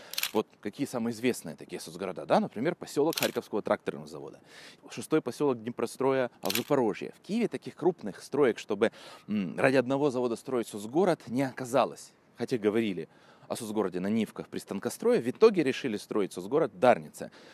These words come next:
где создается новая крупная промзона, и под нее создается целый соцгород. Впервые об этом заговорили еще в тридцать шестом году. И еще в предвоенное время началось строительство нескольких домов,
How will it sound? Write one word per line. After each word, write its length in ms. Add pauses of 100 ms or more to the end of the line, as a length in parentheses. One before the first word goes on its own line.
где 120
создается 420
новая 360
крупная 400
промзона, 600 (480)
и 80
под 220
нее 380 (340)
создается 560
целый 460 (220)
соцгород. 540 (640)
Впервые 240
об 100
этом 220
заговорили 320
еще 160
в 40
тридцать 320
шестом 360
году. 300 (420)
И 320
еще 220
в 40
предвоенное 560
время 280
началось 380
строительство 560
нескольких 520
домов, 340